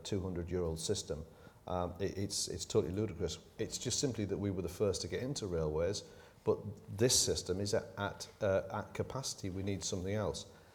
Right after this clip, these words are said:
I think there are some valid observations, uh, uh, that are being made, and I'm applying my mind to making sure that it,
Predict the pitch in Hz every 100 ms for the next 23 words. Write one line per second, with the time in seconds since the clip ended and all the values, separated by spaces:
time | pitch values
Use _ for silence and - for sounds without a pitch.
0 | - - - 107 - - 170 165 120 110
1 | - 107 92 95 90 85 80 85 98 113
2 | - 147 160 - - - - 104 98 -
3 | 101 90 82 87 85 92 87 90 92 90
4 | - 98 110 107 - 104 92 90 101 117
5 | 110 85 - - - - - - - -
6 | 95 98 98 87 - - 101 90 85 82